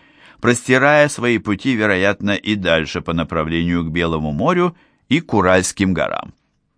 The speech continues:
Это было естественное и, так сказать, растительное распространение славянского племени по землям и странам, в которых оно искало необходимых средств жизни,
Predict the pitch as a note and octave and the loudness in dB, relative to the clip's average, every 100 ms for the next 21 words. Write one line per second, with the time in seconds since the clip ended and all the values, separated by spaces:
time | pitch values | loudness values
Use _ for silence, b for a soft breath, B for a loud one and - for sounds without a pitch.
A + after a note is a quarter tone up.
0 | _ _ D#3 E3+ F#3 F#3+ F#3 F#3 E3+ D#3 | _ _ -2 0 -2 0 0 0 -2 -4
1 | - A2 - G#2+ A2+ A2+ A2+ A#2 - G2+ | -2 -2 -2 -6 -4 -2 0 -2 -2 -2
2 | G#2 G2+ - F#2+ G#2 G2 - G#2+ A#2 - | -2 -2 -4 -2 0 -2 0 0 0 -4
3 | G#2 E2+ F2 E2 E2 E2 E2 E2 - E2+ | -6 -4 0 0 2 2 2 0 -4 -10
4 | - - E2 E2 E2 E2 E2 - E2 E2 | -8 -4 -2 0 0 0 -2 -2 -2 -2
5 | D2+ - D#2+ C#2+ E2 G2+ G2+ G2 F#2+ - | -4 -6 -6 -6 -4 -2 0 0 0 -2
6 | B B B B _ C3+ A2+ A#2+ B2 A#2 | B B B B _ 2 2 2 2 2
7 | G2 F2 - E2+ A2 D#3+ F3+ E3+ - F2 | 2 0 -2 0 0 2 0 -2 -4 -4
8 | G2 B2 D3+ C#3+ - _ F#2 F#2 G2 G#2+ | -2 0 0 -2 -12 _ -2 0 0 -2
9 | G#2+ - G2+ G#2 G2+ G2 F2 - F2 G2 | -4 -2 0 0 0 -2 -4 -6 -4 -2
10 | F#2+ F#2 - - F#2 E2 - D#2+ D2 D#2+ | -2 -4 -6 -4 -2 -2 -6 -14 -8 -4
11 | D#2+ E2 B2+ | -4 -2 -4